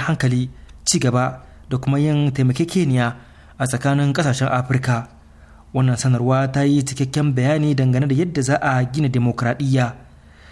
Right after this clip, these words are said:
da kuma samar da kyakkyawan jagoranci a nahiyar. Akwai wasu muhimman matakai na bai ɗaya da ƙungiyar ta ɗauka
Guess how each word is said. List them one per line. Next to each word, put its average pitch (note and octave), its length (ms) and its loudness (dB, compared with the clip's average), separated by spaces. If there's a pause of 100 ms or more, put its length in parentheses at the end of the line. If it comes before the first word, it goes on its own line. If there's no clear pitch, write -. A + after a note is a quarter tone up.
(220)
da C3+ 80 0
kuma C#3 580 0
samar C#3+ 360 0
da C3+ 220 2
kyakkyawan C#3+ 640 0
jagoranci D3 880 0
a A#2+ 140 -2
nahiyar. B2+ 520 2 (1040)
Akwai D3+ 280 -2
wasu G#3+ 280 0
muhimman F3+ 320 2
matakai D#3+ 480 0
na G3 80 2
bai F3 200 -2
ɗaya B2+ 260 0
da B2 100 0
ƙungiyar E3+ 380 0
ta C3 80 -4
ɗauka B2+ 480 0